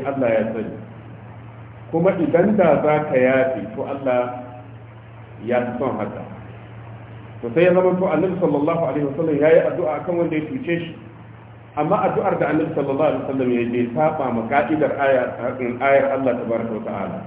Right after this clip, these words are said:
wanda wato shine ka yi hakurin shi ya fi dacewa. Ah, idan Annabi sallallahu alaihi wasallam ya zaɓi ya yi addu'a, wannan ba laifi bane, tunda Allah ya ba shi dama a kai.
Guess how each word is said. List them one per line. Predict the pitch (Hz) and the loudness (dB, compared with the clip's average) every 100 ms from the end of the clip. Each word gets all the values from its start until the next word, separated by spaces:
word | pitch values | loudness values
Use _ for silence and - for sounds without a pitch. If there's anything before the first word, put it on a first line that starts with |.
| - - - | -14 -16 -12
wanda | - 113 110 101 - - - | -6 -2 -2 -2 -6 -10 -8
wato | 107 104 104 - | -4 -2 -4 -6
shine | 139 131 117 113 - - - - | -2 2 4 2 -4 -8 -12 -8
ka | 110 | 2
yi | 127 | 4
hakurin | 127 117 117 117 | 4 0 0 -2
shi | 113 113 | -2 -2
ya | 110 | -2
fi | 113 | 2
dacewa. | 110 110 110 95 - - - - - | 2 2 -2 -8 -10 -14 -18 -16 -8
Ah, | 110 107 110 | -2 -2 -2
idan | 113 135 143 143 117 | 2 4 4 4 0
Annabi | 113 123 113 | -2 -2 -2
sallallahu | 110 107 113 123 | -4 -2 -2 -2
alaihi | 110 110 107 | -2 -4 -6
wasallam | 113 120 113 | -6 -6 -4
ya | 117 | -2
zaɓi | 110 107 117 120 - - 92 | -2 -4 -4 -6 -6 -10 -6
ya | 110 | -2
yi | 127 | -2
addu'a, | 120 123 143 139 131 - - - - | -2 -2 0 0 -2 -4 -10 -14 -10
wannan | 107 123 120 | -4 0 2
ba | 113 | 2
laifi | 104 101 | 0 -4
bane, | 101 98 | -4 -4
tunda | 101 123 120 | -4 -2 0
Allah | 123 110 107 | 0 2 2
ya | |
ba | 113 | 2
shi | 110 113 | 0 -2
dama | 101 104 | -2 -4
a | 110 | -6
kai. | - | -10